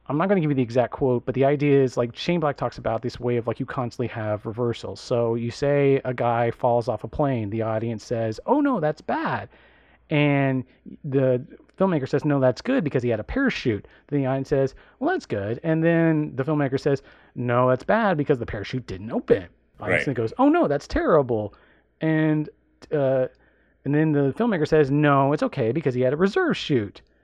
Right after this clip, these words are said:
Speaker 1: "Oh, no,
Speaker 2: Yep.
Speaker 1: that's good. The reserve chute didn't open either." "Oh, no, that's bad." "No, it's okay because he sees a haystack right underneath." "Oh, no, that's, well, that's good." "No, 'cause there's a pitchfork."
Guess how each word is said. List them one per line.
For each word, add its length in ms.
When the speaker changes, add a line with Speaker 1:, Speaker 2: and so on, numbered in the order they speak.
Speaker 1:
"Oh, 120
no, 100
Speaker 2:
Yep. 100
Speaker 1:
that's 220
good. 500
The 100
reserve 320
chute 180
didn't 220
open 240
either." 320
"Oh, 120
no, 180
that's 260
bad." 420
"No, 80
it's 100
okay 280
because 200
he 100
sees 200
a 40
haystack 720
right 260
underneath." 380
"Oh, 160
no, 320
that's, 300
well, 120
that's 180
good." 460
"No, 300
'cause 220
there's 200
a 40
pitchfork." 760